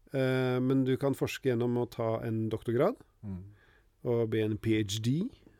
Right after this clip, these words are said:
Speaker 1: som de så fint,
Speaker 2: Ja,
Speaker 1: eh, blir.
Speaker 2: slik en i-, internasjonal.
Speaker 1: Ja. Eh, og etter at du har blitt, eh, tatt, fått en P H D, så, eh, f-, blir du førsteamanuensis.
Speaker 2: Ja.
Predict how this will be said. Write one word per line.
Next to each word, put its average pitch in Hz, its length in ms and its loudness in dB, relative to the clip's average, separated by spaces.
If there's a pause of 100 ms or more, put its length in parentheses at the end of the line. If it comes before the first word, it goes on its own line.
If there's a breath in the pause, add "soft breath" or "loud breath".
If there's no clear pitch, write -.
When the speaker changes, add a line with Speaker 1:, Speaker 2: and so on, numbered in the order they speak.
(120)
Speaker 1:
som 120 220 -8
de 120 180 0
så 110 180 -6
fint, 104 360 -4
Speaker 2:
Ja, 117 180 -2
Speaker 1:
eh, - 40 -2
blir. 143 280 -2
Speaker 2:
slik 98 280 -10
en 98 140 -4
i-, 98 240 -8
internasjonal. 107 920 -6
Speaker 1:
Ja. 156 240 2 (580 soft breath)
Eh, 156 580 4 (120)
og 156 200 4
etter 131 200 2
at 117 120 0
du 127 140 0
har 127 240 4
blitt, 120 320 -4
eh, 131 100 0
tatt, 117 280 -4
fått 117 180 -4
en 117 140 0
P 131 200 2
H 104 160 2
D, 160 220 0 (640 loud breath)
så, 208 960 2
eh, 196 40 -6
f-, - 280 -20 (100)
blir 180 220 4
du 190 180 4
førsteamanuensis. 113 1500 -2 (240)
Speaker 2:
Ja. 92 100 -12